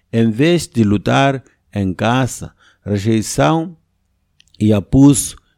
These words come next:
que é, criam feridas em seus corações.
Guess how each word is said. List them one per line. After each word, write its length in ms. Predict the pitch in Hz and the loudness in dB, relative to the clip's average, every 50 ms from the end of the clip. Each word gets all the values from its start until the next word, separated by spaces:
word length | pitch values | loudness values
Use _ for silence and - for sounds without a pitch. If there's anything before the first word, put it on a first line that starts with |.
| _ _ _ - | _ _ _ -10
que 320 | - - 131 107 - _ - | -6 -4 -4 -4 -6 _ -8
é, 400 | 139 127 131 131 131 127 - _ _ _ _ _ _ _ _ | -4 -2 0 0 0 -2 -4 _ _ _ _ _ _ _ _
criam 580 | - 117 123 135 139 143 143 143 147 143 151 _ _ _ _ _ _ _ | -6 -2 0 0 0 0 -2 -4 -6 -8 -10 _ _ _ _ _ _ _
feridas 760 | - - 104 101 107 117 117 110 95 87 90 90 - - - _ _ _ _ _ _ _ _ _ _ - | -6 -2 -2 0 0 0 -2 -2 -4 -6 -10 -12 -14 -20 -20 _ _ _ _ _ _ _ _ _ _ -2
em 160 | 117 113 107 | 0 0 0
seus 440 | 98 - - - 165 165 170 156 - | -2 -2 -2 0 0 0 0 -2 -4
corações. 840 | - - 123 104 98 92 - - 104 104 101 95 95 - - - | -6 -4 -4 -2 -2 -2 -2 -2 -4 -2 -4 -8 -10 -14 -18 -20